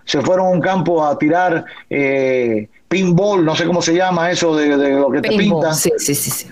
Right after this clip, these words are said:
Speaker 1: Exacto. Y, eh, le vamos a, a, a poner en sus manos un arma legal, eh, para que la porte, que es una de las cosas más feas y detestables que yo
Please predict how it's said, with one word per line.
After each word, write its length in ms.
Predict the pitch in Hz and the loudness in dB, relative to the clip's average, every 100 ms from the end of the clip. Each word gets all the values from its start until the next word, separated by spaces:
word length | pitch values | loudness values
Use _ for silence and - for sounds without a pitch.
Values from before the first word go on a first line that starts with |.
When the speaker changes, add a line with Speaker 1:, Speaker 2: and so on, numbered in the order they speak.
| - | -6
Speaker 1:
Exacto. 640 | 151 143 170 151 110 147 - - - | -4 -2 0 -2 -2 -4 -6 -14 -8
Y, 520 | 170 185 196 214 240 247 - 185 - | -2 0 0 0 0 -2 -4 -4 -2
eh, 180 | 180 | -2
le 160 | 165 180 | 0 2
vamos 300 | 196 226 214 | 0 0 0
a, 440 | 185 185 175 156 - - - | 0 0 -2 -4 -6 -14 -6
a, 360 | 143 147 156 160 | -4 -2 -2 -4
a 60 | |
poner 420 | 160 196 202 247 247 | 0 0 2 2 0
en 100 | 208 | 0
sus 140 | 202 | 0
manos 360 | 190 185 175 - | 2 2 0 0
un 160 | 147 151 | -2 0
arma 360 | 185 208 220 | 0 2 2
legal, 560 | 214 196 208 202 196 190 _ _ _ _ | 2 2 2 2 0 -4 _ _ _ _
eh, 340 | 143 143 135 - | -2 0 0 -2
para 200 | 143 127 | -2 -2
que 100 | 131 | 0
la 180 | 135 - | -2 0
porte, 640 | 208 208 170 - 170 170 - - | -2 0 -2 -2 -4 -4 -12 -4
que 80 | |
es 60 | 143 | -2
una 160 | 180 185 | 2 2
de 40 | |
las 120 | 170 | 0
cosas 280 | - 180 170 | -2 -2 -2
más 480 | 135 185 202 - - - - - | 0 0 0 -4 -8 -20 -20 -20
feas 500 | - - 214 214 156 | -8 -2 0 0 2
y 100 | 165 | 2
detestables 760 | 156 135 127 - 202 190 160 - | 2 0 -4 -2 0 2 0 0
que 160 | 135 | -2
yo 380 | 120 165 170 170 | 0 0 0 -2